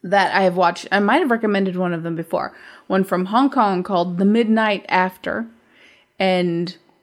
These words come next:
it was one of those, I was on a Halloween kick and just picking whatever movies was recommended on Netflix or whatnot. And it's very, it's really cool. It's like these people are on a bus. One person gets off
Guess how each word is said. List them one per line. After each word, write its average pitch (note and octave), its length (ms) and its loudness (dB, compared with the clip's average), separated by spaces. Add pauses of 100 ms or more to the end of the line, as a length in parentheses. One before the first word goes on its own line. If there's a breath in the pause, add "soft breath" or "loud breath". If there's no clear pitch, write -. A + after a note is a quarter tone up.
(640)
it F#3+ 60 4
was F3+ 120 2
one G3+ 100 4
of F#3 60 0
those, G3 220 2
I F3 120 4
was E3+ 160 -4
on F3 200 0
a E3+ 100 2
Halloween F#3+ 560 0
kick G3 300 -2
and E3+ 120 -4
just E3 220 -10
picking F#3 300 -2
whatever F#3 340 0
movies F3+ 680 -2
was F3+ 200 -4
recommended F#3 520 0
on D#3+ 240 -2
Netflix A3 480 -2
or F#3+ 40 -4
whatnot. E3+ 500 -4
And E3+ 360 -4
it's E3+ 160 -6
very, G3+ 400 0
it's - 280 -16
really A3 340 0
cool. A3+ 320 2
It's F#3+ 120 -4
like E3 260 -2
these F3+ 140 -8
people A3+ 240 -2
are A3 120 4
on G3+ 80 2
a F#3+ 40 0
bus. F#3 600 -2 (1400 soft breath)
One G#3 200 2
person G#3+ 300 0
gets G3 220 0
off F3 460 0